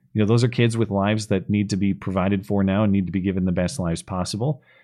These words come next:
And for all I know, maybe that's something he'll, maybe that's something he's open to discussing. I mean, I, I honestly, I would love to discuss that topic with him, not in a gotcha way,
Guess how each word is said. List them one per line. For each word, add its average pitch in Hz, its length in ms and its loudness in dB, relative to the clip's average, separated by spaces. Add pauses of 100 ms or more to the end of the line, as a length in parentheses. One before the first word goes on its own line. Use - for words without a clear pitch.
(360)
And 123 380 4 (600)
for 131 180 2
all 139 140 4
I 147 80 6
know, 151 320 6
maybe 135 320 6
that's 139 240 4
something 151 340 4
he'll, 143 580 4 (1080)
maybe 135 200 4
that's 151 180 2
something 160 200 4
he's 151 160 6
open 151 220 4
to 139 40 2
discussing. 139 540 -4 (100)
I 117 40 -2
mean, 123 160 0
I, 139 280 -2
I 160 40 -2 (160)
honestly, 165 540 2 (120)
I 127 80 2
would 147 160 6
love 131 280 4
to 135 80 4
discuss 120 360 2
that 101 180 0
topic 101 360 -2
with 80 160 -4
him, - 260 -10
not 123 260 4
in 139 120 4
a 131 60 6
gotcha 123 400 4
way, 110 380 4